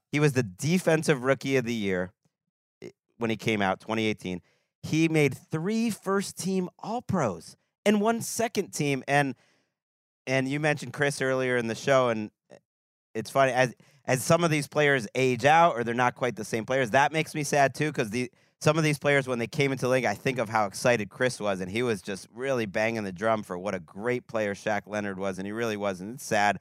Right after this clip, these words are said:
It happens with injuries sometimes with these, these careers. They just change. He's,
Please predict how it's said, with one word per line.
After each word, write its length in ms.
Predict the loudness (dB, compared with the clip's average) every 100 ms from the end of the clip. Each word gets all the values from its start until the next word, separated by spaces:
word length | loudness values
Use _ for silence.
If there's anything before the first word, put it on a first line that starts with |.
| _ _ 0
It 160 | 2
happens 400 | 4 2 0 -4
with 140 | -4 -2
injuries 380 | -2 -2 -6 -4
sometimes 440 | -6 -2 -4 -4
with 120 | -8
these, 180 | -8 -8 -10 _ -10
these 140 | -8
careers. 320 | -4 0 0
They 120 | 0
just 300 | 0 -2 -4 -16 _
change. 320 | 0 2 2
He's, 220 | -2 -6